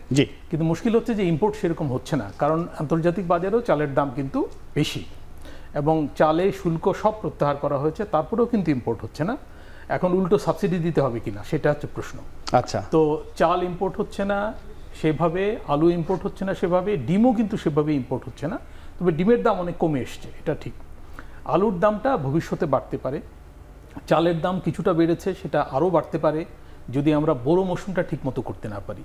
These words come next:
Speaker 2: আমাদের এই সময়ে আমি সাজেস্ট করব একজন সাধারণ, আহ, অর্থনীতি, আহ, বিষয়ে, আহ, জানাশোনার লোক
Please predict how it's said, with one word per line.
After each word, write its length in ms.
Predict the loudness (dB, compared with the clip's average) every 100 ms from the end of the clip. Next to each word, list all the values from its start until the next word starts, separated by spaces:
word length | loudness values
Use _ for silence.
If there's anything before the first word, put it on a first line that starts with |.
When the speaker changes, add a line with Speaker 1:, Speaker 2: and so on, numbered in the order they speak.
| -16 -18 -18 -18 -12
Speaker 2:
আমাদের 340 | -2 2 4 2
এই 200 | 2 -2
সময়ে 420 | 0 0 2 2
আমি 260 | 0 -2
সাজেস্ট 380 | -2 -2 -2 -4
করব 320 | -2 0 0 -2 -8 -14 -14 -14 -12
একজন 300 | -8 0 0
সাধারণ, 500 | 0 0 2 2 0 -2
আহ, 360 | -6 -6 -6
অর্থনীতি, 640 | -8 -6 -2 0 2 2 0 -2
আহ, 200 | -6 -6 -8
বিষয়ে, 420 | -4 -2 -2 -4
আহ, 800 | -6 -6 -6 -8 -10 -8 -8 -4
জানাশোনার 440 | -4 -2 0 0
লোক 140 | 0